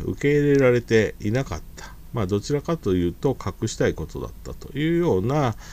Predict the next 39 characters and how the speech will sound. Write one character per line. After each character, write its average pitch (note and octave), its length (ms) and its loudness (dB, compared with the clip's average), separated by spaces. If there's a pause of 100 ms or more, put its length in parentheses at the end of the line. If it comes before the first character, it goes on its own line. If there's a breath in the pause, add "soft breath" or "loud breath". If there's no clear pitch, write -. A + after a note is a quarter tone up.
(160 loud breath)
ま F2 300 2
あ、 E2+ 80 0
風 G#2 160 2
潮 D#2 200 -2
が C#2 280 -8 (140)
あ F2 60 -4
り D2 120 -4
ま A#1 160 -10
し - 80 -8
た。 - 100 -14 (1700 loud breath)
ま E3+ 60 4
あ、 D#3+ 40 8
そ G#3+ 120 8
の A3+ 80 8
た B3 100 6
め A#3+ 100 4
で G2 100 4
す - 120 0
ね、 D3 320 6
え A2+ 200 6
ー、 C#3 40 8
氏 G3+ 240 4
が G#2+ 200 6
変 G#2+ 120 2
わ A#2 120 4
っ B2+ 40 -2
た - 220 -2
こ D#3 160 -2
と D#3+ 140 -2
か A#2 180 2
ら C#3+ 240 4
す F#3 140 0
ぐ C#3 180 4
に B2 340 4
離 F#2+ 120 0
婚 A2+ 180 0
し - 60 -4
た A#2 100 4
事 A#2 160 -2